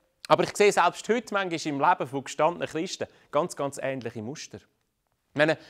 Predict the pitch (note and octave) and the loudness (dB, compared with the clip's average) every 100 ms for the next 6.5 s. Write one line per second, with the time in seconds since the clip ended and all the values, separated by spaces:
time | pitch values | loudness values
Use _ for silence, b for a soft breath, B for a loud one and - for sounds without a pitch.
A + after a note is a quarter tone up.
0 | B B B - A3 A#3 F#3+ F3 D3+ - | B B B 6 6 6 -2 -2 -4 -6
1 | - G#2+ A#2 B2+ G2+ E2 - _ b - | 0 2 0 -4 -8 -10 -12 _ b -6
2 | E3 D#3 C3 - C#3 F#3 D#3+ - C#3+ D3+ | -2 -2 -2 4 4 4 0 2 2 2
3 | - - D3 C#3+ D#3 - _ A#2+ A2+ A#2 | -4 0 2 2 0 -8 _ 0 0 -2
4 | - A2+ G#2 - - B B D#3 A#3+ C4 | -6 -4 -6 -8 -18 B B 4 4 4
5 | C4 B3 F#3+ F#2+ - b b - E3+ G3+ | 2 2 0 -2 -8 b b -4 2 2
6 | F#3 B E3+ G3 | 2 B -2 0